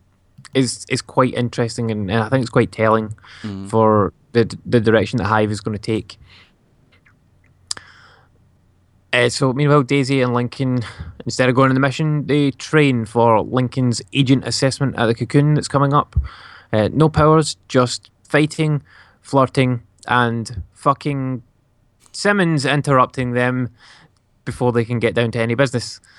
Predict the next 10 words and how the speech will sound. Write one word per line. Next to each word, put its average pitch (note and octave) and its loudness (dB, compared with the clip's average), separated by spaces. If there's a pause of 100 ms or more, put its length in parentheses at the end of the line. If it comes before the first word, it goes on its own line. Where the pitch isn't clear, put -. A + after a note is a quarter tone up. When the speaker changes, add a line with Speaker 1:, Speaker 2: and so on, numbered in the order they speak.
(480)
Speaker 1:
Uh, A#2 2
Lincoln C3+ 0
is B2 2
required A#2 2
in C#3+ -6
lab B2 2
for A#2+ -6
his A2+ -6
Inhuman B2 -8
expertise. A2+ -8